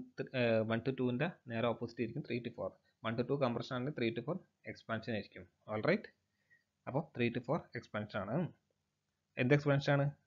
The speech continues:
ഐസെൻട്രോപിക്. അവിടെ എൻട്രോപ്പി ചേഞ്ച് ഉണ്ടോ? ഇല്ല, ഐസെൻട്രോപിക് എക്സ്പാൻഷൻ.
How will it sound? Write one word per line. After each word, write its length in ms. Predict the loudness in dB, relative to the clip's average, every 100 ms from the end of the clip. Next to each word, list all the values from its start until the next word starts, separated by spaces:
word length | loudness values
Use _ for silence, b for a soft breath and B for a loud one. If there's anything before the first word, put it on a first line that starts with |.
| 2
ഐസെൻട്രോപിക്. 560 | 2 4 2 2 0 2
അവിടെ 140 | 4 6
എൻട്രോപ്പി 280 | 4 4 2
ചേഞ്ച് 200 | 2 4 4
ഉണ്ടോ? 120 | 6 6
ഇല്ല, 140 | 4 2 -4 b b b -2
ഐസെൻട്രോപിക് 680 | 0 0 0 0 0 -2 -4 _ _ _ -8
എക്സ്പാൻഷൻ. 800 | -8 -12 -4 -4 -4 -4 0